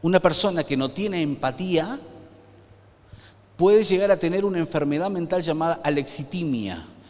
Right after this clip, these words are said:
que es una desconexión emocional que hace que la persona no tenga ningún tipo de sentimiento hacia el otro. Y si yo no tengo ningún tipo de sentimiento hacia el otro, te puedo matar, insultar, robar, golpear o hacer cualquier cosa porque nada me importa.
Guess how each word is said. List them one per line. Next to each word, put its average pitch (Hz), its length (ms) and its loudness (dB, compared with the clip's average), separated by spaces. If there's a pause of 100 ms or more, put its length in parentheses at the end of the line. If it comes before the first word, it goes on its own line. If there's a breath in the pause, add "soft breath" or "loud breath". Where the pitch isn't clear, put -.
(240 loud breath)
que 165 180 2
es 202 120 0
una 175 260 -2
desconexión 151 680 -2
emocional 190 680 -2 (280 loud breath)
que 196 140 0
hace 185 440 -2 (260 loud breath)
que 175 160 0
la 170 200 0
persona 226 680 -2 (200 loud breath)
no 156 160 -4
tenga 185 320 -4
ningún 170 340 -2
tipo 233 340 -2
de 170 60 0
sentimiento 160 640 -4
hacia 143 240 -4
el 127 100 -2
otro. 131 340 -6 (180 loud breath)
Y 165 80 -2
si 156 120 0
yo 202 120 0
no 285 100 2
tengo 269 220 0
ningún 220 260 0
tipo 254 220 0
de 185 60 2
sentimiento 180 440 -6
hacia 175 160 -4
el 180 120 0
otro, 170 280 -2
te - 340 -8
puedo 185 300 -2
matar, 160 360 -2
insultar, 143 460 -6
robar, 135 400 -2
golpear 127 460 -4
o 110 100 -4
hacer 131 220 -6
cualquier 127 340 -4
cosa 147 280 -6
porque 117 260 -10
nada 123 320 -6
me 110 120 -8
importa. 95 540 -10